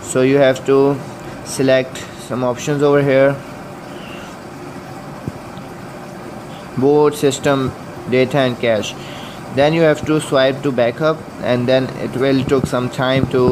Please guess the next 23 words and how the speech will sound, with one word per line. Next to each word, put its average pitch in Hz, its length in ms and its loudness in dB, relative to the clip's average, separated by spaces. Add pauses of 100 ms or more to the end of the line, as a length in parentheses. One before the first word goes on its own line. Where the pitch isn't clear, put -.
(680)
give 123 280 2
you 117 40 4
a 113 140 4 (100)
backup. 107 340 0 (140)
Okay, 151 180 2 (540)
then 117 180 0 (280)
after 185 260 -2 (520)
your 139 200 2
backup 135 360 2
has 123 160 2
been 120 180 -2
completed, 127 580 0 (800)
so 143 100 4 (200)
you 123 160 2
have 151 180 4
to 151 60 4
go 131 160 6 (100)
to 147 100 4 (160)
this 135 160 4 (240)
wipe 120 320 2
option 113 320 -2
over 107 160 0
here. 101 180 -2